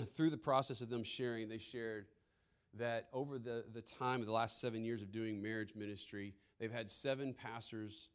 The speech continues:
on their staff get a divorce. And I was just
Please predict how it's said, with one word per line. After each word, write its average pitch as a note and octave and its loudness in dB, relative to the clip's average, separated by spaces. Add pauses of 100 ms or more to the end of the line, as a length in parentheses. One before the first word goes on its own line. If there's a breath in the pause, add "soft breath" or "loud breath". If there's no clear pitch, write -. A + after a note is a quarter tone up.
(380 soft breath)
on A#2+ 4
their B2 2
staff G#2+ -2
get G#2+ -4
a - -10
divorce. F#2+ -10 (1800 soft breath)
And C3 6 (360)
I C3+ 8
was C3 2 (720)
just - 0